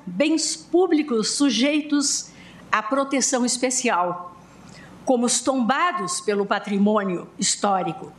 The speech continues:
mobiliários, tapetes e obras de arte. Também,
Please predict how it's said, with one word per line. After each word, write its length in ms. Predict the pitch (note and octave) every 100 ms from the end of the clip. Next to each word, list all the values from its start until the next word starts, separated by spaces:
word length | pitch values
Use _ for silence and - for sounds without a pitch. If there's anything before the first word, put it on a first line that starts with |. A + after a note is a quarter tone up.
| - - - - - - - -
mobiliários, 960 | E4+ C#4 B3 B3 A#3+ B3+ A#3 A3+ -
tapetes 960 | - A3+ - B3+ C#4 C4+ B3 A#3 - -
e 140 | B3
obras 580 | B3 A#3 A#3 G#3+ F#3 F#3+
de 120 | G3
arte. 480 | E3+ D#3+ - - - - - - - - - - - - - - - - -
Também, 680 | C4+ A#3 C4 D#4+ F#4 E4+